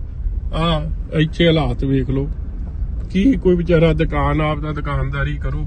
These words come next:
ਕੀ ਨਾ ਕਰੂ, ਇਹ ਸੜਕ ਦੇ ਹਾਲਾਤ ਨੇ। ਸੋ ਮੈਂ ਦੋ ਮਿੰਟ 'ਚ ਹੀ, ਇੱਕ ਸਕਿੰਟ ਦੇ ਅੰਦਰ ਅੰਦਰ ਜਿਹੜਾ ਨੀਂਹ ਪੱਥਰ ਰੱਖਿਆ,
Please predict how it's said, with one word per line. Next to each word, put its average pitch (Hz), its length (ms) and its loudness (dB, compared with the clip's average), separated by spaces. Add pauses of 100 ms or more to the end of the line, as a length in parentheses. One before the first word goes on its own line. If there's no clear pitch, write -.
ਕੀ 147 140 -2
ਨਾ 139 220 -2
ਕਰੂ, 143 380 -2
ਇਹ 175 120 0
ਸੜਕ 156 340 -2
ਦੇ 139 340 0 (600)
ਹਾਲਾਤ 135 420 0
ਨੇ। 107 140 -2 (1200)
ਸੋ 143 160 -2
ਮੈਂ 165 380 4 (840)
ਦੋ 156 240 4
ਮਿੰਟ 185 240 6
'ਚ 180 100 0
ਹੀ, 190 180 6
ਇੱਕ - 120 4
ਸਕਿੰਟ 175 380 2
ਦੇ 180 160 4
ਅੰਦਰ 170 280 2
ਅੰਦਰ 170 200 2
ਜਿਹੜਾ 170 280 2
ਨੀਂਹ 170 200 2
ਪੱਥਰ 170 360 2
ਰੱਖਿਆ, 156 480 2